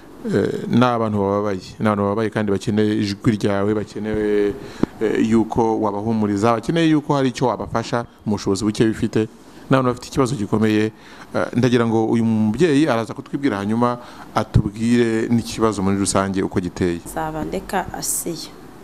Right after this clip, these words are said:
Speaker 2: Ubwo ni ukuvuga ngo ikibazo cy'umwana yarwaye bibiri na cumi n'umunani, bamubaga, bamukuramo impyiko imwe. Ubwo,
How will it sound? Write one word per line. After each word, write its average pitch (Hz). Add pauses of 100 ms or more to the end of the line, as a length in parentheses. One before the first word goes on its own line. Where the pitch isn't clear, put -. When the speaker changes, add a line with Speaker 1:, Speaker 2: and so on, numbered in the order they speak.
(1500)
Speaker 2:
Ubwo -
ni 180
ukuvuga 190
ngo 156
ikibazo -
cy'umwana 165
yarwaye 151
bibiri 147
na 139
cumi 165 (360)
n'umunani, 151 (400)
bamubaga, 147
bamukuramo 156
impyiko -
imwe. 156 (1080)
Ubwo, 170